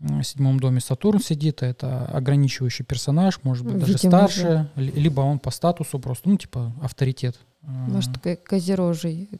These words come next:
Speaker 2: типаж у
Speaker 1: Да,
Speaker 2: мужа.
Speaker 1: ну, может быть. А, управленец, директор
Speaker 2: А
Speaker 1: какой-нибудь
Speaker 2: скорее всего,
Speaker 1: вариант.
Speaker 2: если она рачья, <laughs> то он козерог.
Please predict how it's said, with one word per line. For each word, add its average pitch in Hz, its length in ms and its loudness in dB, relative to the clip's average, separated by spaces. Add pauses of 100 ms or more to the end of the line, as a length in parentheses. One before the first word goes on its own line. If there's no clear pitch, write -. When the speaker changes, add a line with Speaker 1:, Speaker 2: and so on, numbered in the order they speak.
Speaker 2:
типаж - 520 -10 (200)
у - 80 -4
Speaker 1:
Да, 123 140 2
Speaker 2:
мужа. 135 160 0
Speaker 1:
ну, 170 140 0
может 131 440 -6
быть. 139 160 -12 (1120)
А, 131 80 -2
управленец, 131 520 0
директор 127 380 -6
Speaker 2:
А - 20 -14
Speaker 1:
какой-нибудь 170 240 -2
Speaker 2:
скорее 185 260 2
всего, 143 200 -2
Speaker 1:
вариант. 160 160 0
Speaker 2:
если 175 160 -2
она 160 320 0 (120)
рачья, 170 640 -2 (220)
<laughs> 170 160 -4
то 180 120 -4
он 190 200 0
козерог. 160 560 -4